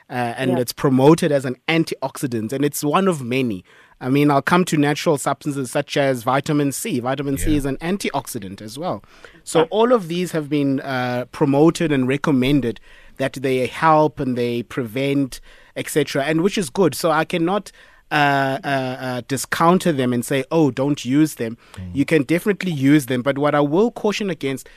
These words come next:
Speaker 1: is to think that that is now the specific therapy that is now going to prevent you from ever getting a heart attack or, or some form of cardiovascular ailment. So these are, are the good, um, lifestyle, um,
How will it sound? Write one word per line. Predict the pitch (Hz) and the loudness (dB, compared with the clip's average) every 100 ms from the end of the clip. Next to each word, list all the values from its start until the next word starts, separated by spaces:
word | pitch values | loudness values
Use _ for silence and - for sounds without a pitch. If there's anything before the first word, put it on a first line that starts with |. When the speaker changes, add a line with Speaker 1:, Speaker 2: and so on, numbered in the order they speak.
| - - | -20 -12
Speaker 1:
is | 165 147 | -8 -4
to | - | -2
think | 143 - 208 180 | -2 0 0 0
that | 151 123 | -4 -2
that | 147 | -4
is | 170 147 | -4 -4
now | 143 151 | -2 -2
the | 139 | -4
specific | - - - 165 165 - | -8 -10 -6 -6 -6 -8
therapy | - - 160 156 151 - 104 - _ - _ | -12 0 2 4 2 -2 -8 -10 _ -20 _
that | 123 131 143 | -4 0 0
is | 120 | 0
now | 131 135 | 0 0
going | 135 135 | 0 -4
to | 139 | -4
prevent | 127 135 110 127 143 135 | -8 -8 -2 0 0 -2
you | 135 135 | -4 -4
from | 123 135 123 127 - | -6 -6 -6 -6 -4
ever | 143 143 143 | -2 0 -2
getting | - 123 131 | -2 -4 -4
a | 120 | -4
heart | 120 131 | -4 -4
attack | 127 - 131 123 - | -6 -6 -6 -6 -8
or, | 120 120 117 - - - - | -8 -6 -6 -10 -20 -16 -6
or | 123 | -4
some | 120 139 | 0 0
form | 127 143 131 | 0 -2 -2
of | 127 | -2
cardiovascular | - 131 120 120 120 - 117 - | -2 -4 -2 -4 -6 -6 -6 -2
ailment. | 135 131 117 98 - - - | -2 -2 -4 -10 -18 -20 -18
So | - 160 147 | -4 0 0
these | 135 196 190 | 2 0 0
are, | - 160 147 139 135 | -2 0 0 0 -2
are | 139 131 | -4 -2
the | 131 123 120 - | -2 -2 -4 2
good, | 156 165 - _ _ _ - | 4 4 0 _ _ _ -4
um, | 131 123 123 | 0 2 2
lifestyle, | 120 127 156 - - 151 147 139 - | 2 4 2 0 2 4 2 0 -8
um, | 127 123 120 117 | -6 -4 -4 -6